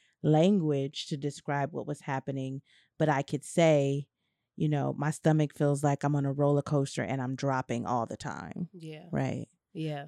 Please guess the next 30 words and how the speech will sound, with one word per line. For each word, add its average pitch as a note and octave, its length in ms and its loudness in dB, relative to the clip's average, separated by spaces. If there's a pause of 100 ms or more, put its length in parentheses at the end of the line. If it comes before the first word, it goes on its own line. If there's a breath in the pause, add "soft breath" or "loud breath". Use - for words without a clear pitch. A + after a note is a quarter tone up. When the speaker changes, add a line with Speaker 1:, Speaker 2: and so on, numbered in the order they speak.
Speaker 1:
Or, D#3+ 240 6
"I C#3+ 160 0
can't D3 300 -2
stop C#3+ 280 0
pooping C#3 380 2
<laughs> - 20 -6
because D#3 540 6
I'm D3 200 2
so C#3 480 0
nervous. E3 460 -2
I'm C3+ 160 -6
anxious G3 320 -6
pooping." - 380 -20 (100)
Speaker 2:
Right. D#3 380 -4 (400 loud breath)
That B3 140 4
makes F#4 220 0
sense. C4 460 0
I F3+ 100 4
think A#3 220 -4
we've G3 240 -4
all F#3+ 300 0
experienced F3 840 -6
some E3+ 140 -6
of E3 60 -4
those D#3+ 240 -6
things. D#3 300 -6
I E3 140 0
know A3+ 200 -6
I A3 160 -6
have. E3 460 -6